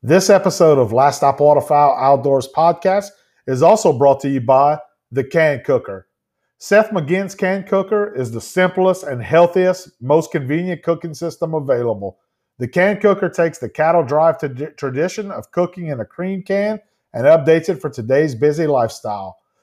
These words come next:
Pack the Can Cooker with ingredients and enjoy a mouth-watering, slow-cooked meal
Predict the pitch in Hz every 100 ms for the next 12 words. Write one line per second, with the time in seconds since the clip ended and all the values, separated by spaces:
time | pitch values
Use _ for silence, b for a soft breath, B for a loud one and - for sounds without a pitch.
0 | _ _ - 196 220 208 - 185 175 -
1 | 160 156 139 143 135 107 139 170 180 180
2 | - 139 127 107 139 151 120 110 120 147
3 | 165 160 156 165 175 175 151 - 156 -
4 | 180 156 139 156 185 190